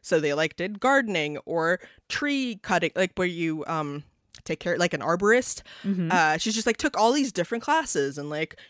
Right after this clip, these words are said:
Speaker 1: needle felting and watercolor. And I was just like, "This is, this is life goals, to just try things out." And then some of them you stick with, but you keep trying out other stuff,
Speaker 2: Make
Speaker 1: stuff
Speaker 2: all the
Speaker 1: and
Speaker 2: things. <laughs>
Speaker 1: Right?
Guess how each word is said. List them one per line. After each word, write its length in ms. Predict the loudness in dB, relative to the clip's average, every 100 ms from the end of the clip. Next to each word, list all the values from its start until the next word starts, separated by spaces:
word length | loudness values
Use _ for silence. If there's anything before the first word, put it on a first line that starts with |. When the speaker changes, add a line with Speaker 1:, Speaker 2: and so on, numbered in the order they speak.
| -4
Speaker 1:
needle 380 | 0 2 2
felting 520 | 2 0 0 -4 -6 -4
and 240 | -2 4
watercolor. 440 | 4 4 2 2
And 160 | 2 4
I 20 |
was 120 | 4 2
just 100 | 0
like, 180 | -2 _ _
"This 240 | 0 2
is, 240 | -2 -4 -2
this 160 | -2 0
is 100 | 2
life 220 | 4 4
goals, 380 | 2 -2 -2 -10 -12 -20 -20 -8
to 100 | 0
just 360 | 0 0 -6
try 240 | -2 0 0
things 280 | -2 -2 2
out." 220 | 2 2
And 80 | -2
then 120 | -4
some 200 | -2 -2 0
of 80 |
them 120 | 0 0
you 100 | -2
stick 260 | -2 -2
with, 200 | 0 -2 -4
but 60 | -10
you 60 |
keep 200 | -8 -10
trying 340 | -6 -2 -2 0
out 100 | 0
other 160 | 0 -4
stuff, 260 | -2 0
Speaker 2:
Make 180 | 6 6
Speaker 1:
stuff 80 | 10
Speaker 2:
all 160 | 10 10
the 100 | 6
Speaker 1:
and 80 | 6
Speaker 2:
things. 720 | 6 8 8 6 0 -4 0
<laughs> 240 | 2 2 4
Speaker 1:
Right? 480 | 8 8 8 4